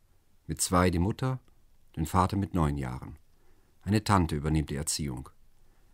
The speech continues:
Der junge Tolstoi studiert zunächst orientalische Sprachen und Jura,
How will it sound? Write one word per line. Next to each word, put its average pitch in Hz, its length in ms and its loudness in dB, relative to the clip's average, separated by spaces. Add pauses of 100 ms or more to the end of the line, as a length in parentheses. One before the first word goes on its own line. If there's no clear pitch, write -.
(140)
Der 95 80 0
junge 151 220 8
Tolstoi 110 720 4 (280)
studiert 104 360 2
zunächst 101 420 2
orientalische 87 680 0
Sprachen 90 580 0
und 82 180 -2
Jura, 92 460 0